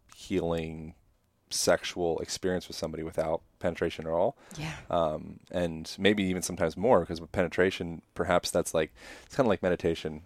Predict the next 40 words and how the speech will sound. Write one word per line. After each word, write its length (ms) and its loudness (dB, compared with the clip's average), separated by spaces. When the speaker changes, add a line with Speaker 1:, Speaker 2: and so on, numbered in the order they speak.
Speaker 1:
you 60 -12
know, 80 -2
like 160 -6
Vipassana 480 0
meditation. 460 -2
They 40 -4
first, 300 -2
you, 220 -6
you 140 -8
wanna 180 -6
do, 240 -6
they'll, 240 -4
they'll 160 0
make 160 0
you 80 -8
do 100 -8
four 680 2
ten-day 880 0
sits 600 2
before 360 -2
they 140 -2
allow 200 2
you 160 -4
to 180 -14
do 520 -2
the 520 -8
walking 400 0
meditation. 580 -2
So 120 -4
most 160 6
people 120 2
are 40 2
like, 160 0
"Fuck, 400 -6
man, 140 -4
that's, 180 -4
like, 160 -2
a 80 -2
lot. 320 4
I'm, 120 -4